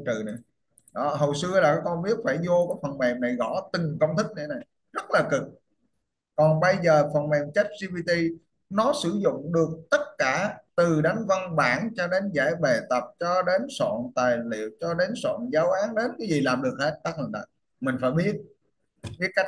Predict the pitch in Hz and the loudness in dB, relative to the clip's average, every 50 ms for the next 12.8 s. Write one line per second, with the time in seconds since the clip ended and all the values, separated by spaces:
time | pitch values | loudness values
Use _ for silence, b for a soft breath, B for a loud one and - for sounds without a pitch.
0 | - - 143 143 143 113 104 123 143 147 139 123 107 - - _ _ _ - 143 | -2 -2 -2 -2 -2 -2 -2 -2 -2 0 0 0 0 -2 -6 _ _ _ -2 2
1 | 165 170 156 139 160 156 - - _ _ _ _ _ _ _ _ _ _ _ _ | 4 4 4 2 0 -4 -8 -14 _ _ _ _ _ _ _ _ _ _ _ _
2 | _ _ - 127 147 160 165 156 139 113 - - - - _ _ _ _ _ _ | _ _ -2 0 2 4 4 4 2 0 -2 -8 -12 -18 _ _ _ _ _ _
3 | _ _ _ _ - 196 196 190 175 160 202 196 202 - 180 160 156 160 156 151 | _ _ _ _ 4 4 4 4 4 0 -2 -4 -4 -2 0 0 2 2 2 4
4 | 151 160 160 - 156 147 147 - 110 113 131 143 147 147 143 143 156 165 - - | 2 2 2 0 -2 -2 -2 -4 -4 -4 -2 0 0 0 0 -2 -4 -6 -8 -8
5 | _ - 151 156 156 156 151 151 147 147 147 147 - 143 135 135 131 131 131 131 | _ -2 -2 0 0 0 0 0 0 0 -2 -4 -8 -10 -10 -8 -10 -10 -12 -14
6 | _ _ _ _ _ _ _ _ - 196 214 226 233 226 202 170 151 156 156 156 | _ _ _ _ _ _ _ _ -4 0 2 4 4 4 4 4 4 4 2 0
7 | - 247 262 240 196 180 180 180 180 175 170 170 185 196 - - - - 151 143 | 0 0 2 2 2 2 2 0 0 0 0 0 0 -2 -4 -8 -8 -4 0 0
8 | 143 - 214 247 269 440 453 - - - - _ _ - 156 160 170 165 156 151 | 0 0 0 -2 -2 -2 -4 -6 -8 -14 -20 _ _ 0 0 2 4 2 2 2
9 | 156 196 190 196 185 202 220 254 - - - - _ - 139 135 165 165 165 165 | 2 0 0 0 2 2 2 0 0 -2 -10 -10 _ -6 -2 0 2 2 4 4
10 | 147 139 139 123 110 - - _ _ _ _ _ _ _ 208 208 208 208 202 202 | 4 4 2 0 -4 -6 -12 _ _ _ _ _ _ _ 6 6 6 6 4 2
11 | 226 262 - - - - _ _ _ _ _ _ _ - 160 156 151 147 - 151 | 0 -2 -4 -6 -12 -18 _ _ _ _ _ _ _ 0 2 2 2 2 0 -2
12 | 160 165 170 170 165 165 170 170 165 165 165 165 160 160 156 151 | -2 -2 -2 0 0 0 2 0 0 0 0 0 0 0 0 -2